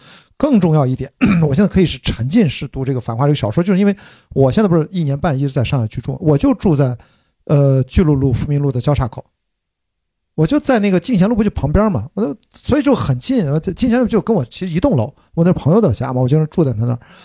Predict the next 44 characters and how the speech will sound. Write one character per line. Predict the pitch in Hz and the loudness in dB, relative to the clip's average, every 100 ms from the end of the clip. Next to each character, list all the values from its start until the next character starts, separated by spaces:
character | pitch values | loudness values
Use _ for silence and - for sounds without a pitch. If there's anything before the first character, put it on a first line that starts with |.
| - | -6
所 | - 302 | 2 4
以 | |
我 | 190 151 | 4 2
现 | 240 | 2
在 | 208 | 0
看 | - 247 220 | 0 0 2
那 | 226 | 2
个， | 160 135 - - 240 | 2 0 -8 -14 -8
回 | 135 180 | -2 0
头 | 233 | 2
再 | 247 | 0
看 | - | 2
这 | 160 | 2
个 | |
小 | 131 | 2
说， | 113 185 | 2 2
我 | 226 | 2
每 | 131 | 2
一 | 143 | 0
章 | 220 226 | 0 0
我 | 156 | -2
都 | 160 170 - _ - | -4 -10 -12 _ -8
特 | - | 0
别 | 240 | 0
不 | 165 | 0
舍 | - 120 | -4 -4
得 | 117 | -4
看 | - | -4
完， | 113 131 _ _ _ _ | -8 -10 _ _ _ _
我 | 165 | 0
经 | 240 | 2
常 | 226 | 2
会 | 196 147 - _ _ _ | 2 0 -6 _ _ _
半 | - 208 202 | -2 0 2
念 | 277 202 | 2 2
着 | |
把 | - | 0
它 | 101 | -4
看 | - - | -8 -8
完， | 117 160 | -8 0
就 | 233 | 0
是 | |
这 | 233 254 | 2 2
种， | 165 127 | 2 0